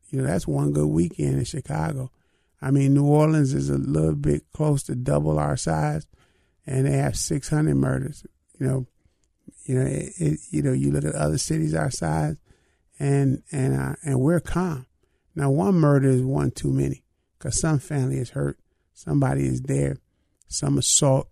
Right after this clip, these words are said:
some rape, some break in, whatever the crime statistic is. But, you know, I believe that, that we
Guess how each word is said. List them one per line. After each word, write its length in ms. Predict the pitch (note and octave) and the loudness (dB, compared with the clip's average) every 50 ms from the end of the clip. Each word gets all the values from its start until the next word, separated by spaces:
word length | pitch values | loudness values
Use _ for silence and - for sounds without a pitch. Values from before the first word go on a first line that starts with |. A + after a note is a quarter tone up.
| _ - | _ -12
some 400 | - - - C#3+ C#3 C#3 C3 C3+ | -10 -8 -6 -4 -4 -2 -2 -2
rape, 380 | C3+ C#3+ D3 D3 - _ - | 0 0 0 0 -2 _ -8
some 300 | - - C#3+ C3+ C3 C3 | -6 -4 -2 -2 -2 -2
break 380 | C3 C3+ C3+ C3 C3 C3 - - | -2 -2 -2 -2 -2 -4 -6 -4
in, 260 | C#3 C3+ C3 - - | -2 0 0 0 0
whatever 380 | C3 C3+ C3 - - - D2 C#2 | 0 0 0 0 0 2 0 0
the 80 | - | -2
crime 360 | - - - D2+ C#2+ C2+ B2+ | -4 -6 -4 -4 -2 -4 -4
statistic 540 | - - - - - D#3+ C3 - - - C#3 C#3+ | -6 -10 -16 -14 -12 -10 -10 -10 -10 -12 -8 -6
is. 280 | C#3+ D3 D3 C#3 C3+ - _ _ _ _ _ _ _ _ _ _ _ - | -4 -2 -2 -2 -4 -6 _ _ _ _ _ _ _ _ _ _ _ -4
But, 300 | C#3 C#3 C3+ C#3 C3+ - - - | -2 0 0 0 -2 -4 -6 -6
you 120 | C#3+ C3+ | -2 -2
know, 180 | C3+ C3+ C3+ - - - | 0 0 -2 -4 -6 -4
I 120 | D3 D3 | -4 -2
believe 460 | C#3+ C#3+ D3 C#3+ D3+ D3+ D3 C#3 C#3 | 0 0 0 2 2 2 2 2 2
that, 260 | C#3+ C#3+ C#3 - E3 - - _ _ _ _ _ _ - A#3+ - | 2 0 0 0 -2 -6 -12 _ _ _ _ _ _ -20 -12 -6
that 200 | - C#3+ C3+ - - _ | -4 -2 -2 -4 -4 _
we 300 | D3+ D3 C#3+ C#3 C#3 - | 0 2 2 2 2 0